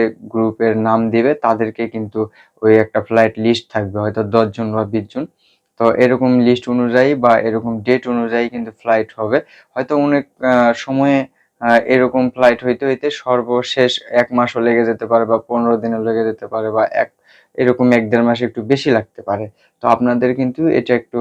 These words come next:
হাতে ধরে রাখতে হবে। হয়তো আপনাদের ওয়ার্ক পারমিট হলেই যে আপনি চলে যাবেন এরকম না, হয়তো আপনার সঙ্গে আরো,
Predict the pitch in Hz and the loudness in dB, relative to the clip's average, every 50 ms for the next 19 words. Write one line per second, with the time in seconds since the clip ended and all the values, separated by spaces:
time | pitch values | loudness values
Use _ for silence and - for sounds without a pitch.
0 | 117 117 110 107 110 113 113 - 117 113 104 110 113 117 120 120 117 113 110 - | 0 0 0 0 0 -2 0 0 -2 0 0 0 0 2 4 4 4 2 0 -4
1 | _ - 107 107 101 101 101 101 - _ _ _ _ _ - 117 110 110 113 117 | _ -12 -8 -6 -4 -4 -6 -6 -10 _ _ _ _ _ -6 -4 -2 0 2 2
2 | 110 110 - 117 117 113 117 117 117 117 117 - - - 120 117 117 113 110 110 | 2 2 0 -2 -2 0 2 4 4 2 2 0 -2 -4 -2 -2 -2 -4 -4 -2
3 | 120 120 123 127 123 107 120 113 110 110 - 117 113 110 - - 120 117 120 117 | 0 2 4 4 2 2 2 2 2 0 -2 -6 -10 -10 -6 -4 -2 0 0 2
4 | 110 113 110 113 120 123 120 117 107 113 107 - 113 110 107 110 113 117 113 117 | 0 0 -2 -2 -2 -2 -2 -2 -4 -4 -6 -6 -6 -6 -4 -4 -4 -4 -4 -4
5 | 113 120 117 110 - 117 117 113 - - 120 117 117 117 117 113 110 113 113 | 0 0 0 0 0 -2 -6 -6 -6 -6 -6 -2 0 2 2 2 2 2 0